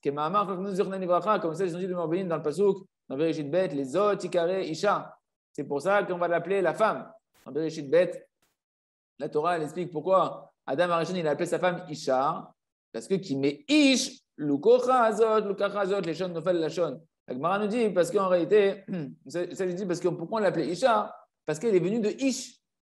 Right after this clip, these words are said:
Elle a été créée à partir de la côte de l'homme. Elle a été créée à partir de l'homme. Donc, on te fait un, un langage qui retombe sur le même langage. Isha, c'est le même mot que Ish,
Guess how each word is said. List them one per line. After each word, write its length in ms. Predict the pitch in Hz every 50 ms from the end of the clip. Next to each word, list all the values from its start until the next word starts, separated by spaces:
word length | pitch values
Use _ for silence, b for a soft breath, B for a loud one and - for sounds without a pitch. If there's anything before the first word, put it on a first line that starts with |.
| _ _ _ _
Elle 80 | - 143
a 40 | 151
été 160 | 151 - 160
créée 240 | - - 185 208 220
à 80 | 202
partir 260 | 156 - 160 165 220
de 60 | 202 180
la 120 | 165 160
côte 440 | 160 165 220 226 233 226 - - 156
de 100 | 160 196
l'homme. 280 | 226 240 233 208 - - - -
Elle 100 | - 131
a 20 | 135
été 120 | - 147
créée 140 | 139 - 202
à 120 | 185 180 175
partir 460 | 180 180 185 - - - 220 240 247
de 100 | 220 233
l'homme. 360 | 240 254 247 233 208 190 - - _ _ _ -
Donc, 160 | - 151 - 165
on 60 | 165
te 120 | 160 185
fait 160 | 180 180 220 226
un, 120 | 208 - -
un 240 | 175 175 175 175 170
langage 400 | 170 165 165 202 233 240 - -
qui 80 | 208
retombe 340 | 185 185 185 185 226 226 214
sur 160 | - 214 202
le 80 | 202 196
même 160 | 214 214 208
langage. 480 | 214 208 202 196 226 233 220 185 170 - -
Isha, 400 | - 185 156 - 202 185 185 202 208
c'est 120 | 202 190
le 80 | 180 180
même 180 | 190 202 190
mot 140 | 190 208 202
que 100 | 208 214 - -
Ish, 320 | 247 262 233 214 - -